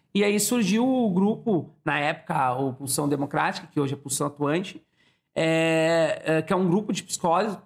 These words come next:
psicólogos e psicanalistas que deu um apoio bacana pra gente, né? Que foram voluntários nesse processo. E aí a gente construiu um grupo, que a ideia é a gente fazer terapia coletiva,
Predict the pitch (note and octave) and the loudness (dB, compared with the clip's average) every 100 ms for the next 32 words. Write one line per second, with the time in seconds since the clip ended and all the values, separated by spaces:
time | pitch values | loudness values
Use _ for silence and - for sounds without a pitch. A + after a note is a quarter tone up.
0 | C3+ B2 - - D3+ E3+ G3 G3+ E3+ D#3+ | -14 -14 -12 -4 0 0 2 2 2 0
1 | D#3+ - D#3 D3+ D#3 G#3+ D4 - - _ | -4 -4 -2 0 0 0 -4 -10 -14 _
2 | _ A3+ C4+ G#3 A3 C4+ B3+ A#3 B3+ C4 | _ 0 2 2 2 2 2 0 2 0
3 | B3+ C4 D4+ C4+ - _ - F#3+ E3 F3 | 0 2 2 2 -2 _ 0 2 2 2
4 | D#3+ C#3+ C#3 C#3+ D3 C#3+ C#3+ D3+ D#3+ E3 | 0 -2 -4 -2 0 0 0 0 -2 0
5 | F3+ G#3+ G3+ G3 F#3 G3+ - A3+ A3+ E3+ | 0 2 2 0 0 -4 -4 -2 0 -2
6 | - _ _ A#3 B3 C4 C4 - C4+ - | -6 _ _ 0 2 2 0 -2 -2 0
7 | C4+ D4+ D#4 D4 - - - _ _ F3+ | 2 4 4 4 0 -8 -20 _ _ 0
8 | F3 F3 E3+ E3+ F#3 F#3+ F#3+ G3 F#3+ G3+ | 2 2 2 2 4 4 2 0 0 -2
9 | F3+ F#3 F#3+ G3+ G3 F#3+ G3+ G3+ G#3+ G#3+ | 0 0 0 0 -2 0 0 2 0 0
10 | - B3 E4 | -2 0 -2